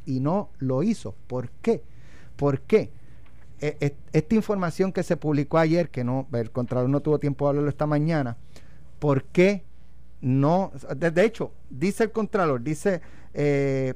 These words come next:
Ramón le pregunta si ha habido irregularidad, o sea, si han entrevistado a las personas, sí, qué sé yo qué, y él dice, "No está incluido hasta, no está incluido, no hay irregularidad". Sin embargo, cuando yo le envío al Contralor un correo electrónico ayer en la mañana, requiriendo la información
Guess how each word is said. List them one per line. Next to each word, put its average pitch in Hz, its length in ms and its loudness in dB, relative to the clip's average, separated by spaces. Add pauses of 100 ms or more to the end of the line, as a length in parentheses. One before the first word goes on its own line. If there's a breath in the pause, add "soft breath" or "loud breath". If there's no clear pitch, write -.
Ramón 147 400 0
le 175 100 4
pregunta 180 380 2
si 151 160 0
ha 143 80 4
habido 160 400 2
irregularidad, 156 560 2
o - 40 -2
sea, 147 120 -4
si 139 120 -6
han 139 120 -2
entrevistado 156 420 0
a 151 40 2
las - 60 -8
personas, 160 360 -2
sí, 170 100 -2
qué 147 140 -2
sé 170 100 0
yo 180 100 4
qué, 214 200 2 (440 loud breath)
y 139 100 4
él 139 60 6
dice, 165 220 4
"No 151 60 4
está - 180 0
incluido 185 400 4
hasta, 175 300 -6
no 139 120 -4
está 185 200 -2
incluido, 196 340 0
no 147 60 2
hay 147 120 4
irregularidad". 151 480 2
Sin 139 160 -4
embargo, 160 420 2
cuando 131 260 0
yo 120 80 2
le 139 80 4
envío 175 320 2
al 175 140 0
Contralor 160 520 2
un 143 100 -2
correo 156 260 -2
electrónico 156 560 -2
ayer 110 180 2
en 135 80 2
la 151 80 0
mañana, 147 560 2 (400 loud breath)
requiriendo 135 580 4
la 165 60 2
información 160 920 0